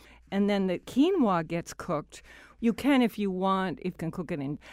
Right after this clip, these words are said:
chicken stock or shrimp stock. Fluff it, and on goes the broccoli and the, uh, cashew dressing.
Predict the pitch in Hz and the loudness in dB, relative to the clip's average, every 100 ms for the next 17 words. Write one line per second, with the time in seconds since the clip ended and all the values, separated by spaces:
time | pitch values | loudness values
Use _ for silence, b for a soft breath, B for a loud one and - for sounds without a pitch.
0 | B B 233 220 202 - 196 180 175 - | B B -2 2 0 0 0 0 0 -4
1 | 147 - 208 202 - 190 185 175 - B | -8 -2 0 -2 -2 -2 0 0 -4 B
2 | B B - - 254 254 254 233 208 202 | B B -18 -2 0 2 2 2 2 0
3 | - 208 214 202 190 - - 190 180 165 | 2 2 2 2 0 -2 -4 -2 0 -2
4 | 160 - - 208 208 202 202 190 185 175 | -4 -6 0 0 0 -2 -2 0 -2 -4
5 | - 175 170 170 170 160 151 147 - 185 | -4 -2 -2 -2 -2 -2 -2 -6 -4 -4
6 | 165 190 170 170 156 - 135 143 | -4 -6 -4 -2 -4 -6 -8 -8